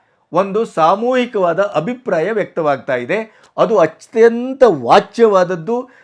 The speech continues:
ಮತ್ತೆ ಆ ಸಿನಿಮಾಕ್ಕೆ ಅತ್ಯಂತ ವಿರೋಧವಾದದ್ದು. ಆ ಸಿನಿಮಾವನ್ನ ನೋಡಲಿಕ್ಕೆ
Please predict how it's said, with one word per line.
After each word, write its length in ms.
ಮತ್ತೆ 280
ಆ 120
ಸಿನಿಮಾಕ್ಕೆ 920
ಅತ್ಯಂತ 480
ವಿರೋಧವಾದದ್ದು. 1200
ಆ 120
ಸಿನಿಮಾವನ್ನ 800
ನೋಡಲಿಕ್ಕೆ 960